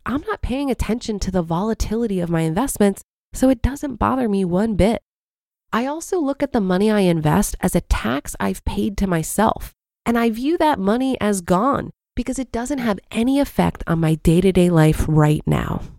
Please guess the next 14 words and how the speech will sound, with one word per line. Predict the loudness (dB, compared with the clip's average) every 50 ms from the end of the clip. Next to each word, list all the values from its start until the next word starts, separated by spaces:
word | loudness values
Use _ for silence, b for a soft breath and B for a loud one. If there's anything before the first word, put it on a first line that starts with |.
| _ _ _ _ _ _ _ _ _ _ _ _ _
Market | 0 2 2 2 2 2 0 -2 0 _
dips | 2 2 2 0 -2 -6 -6
are | -6 -6
part | -4 -4 -4 -2 0 0 -2 0 -2
of | -2 0
the | 0 0
roller | 2 0 0 0 2 2 4 4 2 2 0
coaster | 0 0 0 0 0 -2 -2 -2 -2
ride | 0 0 0 0 0 0 0
of | 2 2
investing, | 2 2 2 0 0 0 -2 -2 -2 -2 -2 -2 -4 -6
and | -6 -4 -4
they | -4 -6
should | -8 -6 -6 -6